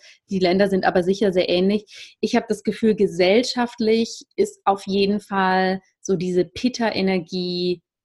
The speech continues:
sehr stark anerkannt. Ne? So dieses Machen, Leisten, mehr durchziehen. Das sind auf jeden Fall Qualitäten, die ganz, ganz stark da sind. Und zu einem gewissen Maße natürlich auch so dieses Vata,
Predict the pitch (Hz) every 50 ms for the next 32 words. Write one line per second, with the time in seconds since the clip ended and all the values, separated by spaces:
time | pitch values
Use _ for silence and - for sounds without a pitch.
0 | _ _ _ - 175 165 170 185 175 165 160 - - 156 151 - - 160 156 -
1 | - - - - - - - - - _ _ _ _ _ 190 202 247 277 233 202
2 | 185 190 175 165 175 170 - - 180 185 190 196 - - 196 190 185 180 180 175
3 | 175 175 180 185 - - - - 190 185 180 180 - - - 202 196 190 185 185
4 | 185 185 185 180 180 175 170 165 165 - 196 196 196 196 196 - - - - -
5 | 190 180 180 180 180 180 180 175 175 180 - _ _ _ _ - - - _ _
6 | _ - 214 208 - 208 - - - 196 196 - - 208 208 208 208 202 202 208
7 | 196 190 185 185 - - 185 185 180 180 - - 190 185 - 185 175 170 180 165
8 | _ - 175 175 175 180 - - 180 175 165 - - - 170 160 160 - - 170
9 | 160 170 190 208 214 233 247 262 277 285 285 - - - _ _ - 214 208 -
10 | 214 196 196 190 190 170 190 208 202 - 208 190 175 175 175 185 190 - 190 180
11 | 180 175 - 185 180 - - 180 180 - 185 165 185 170 170 165 165 - - -
12 | 170 - - - 247 226 233 254 269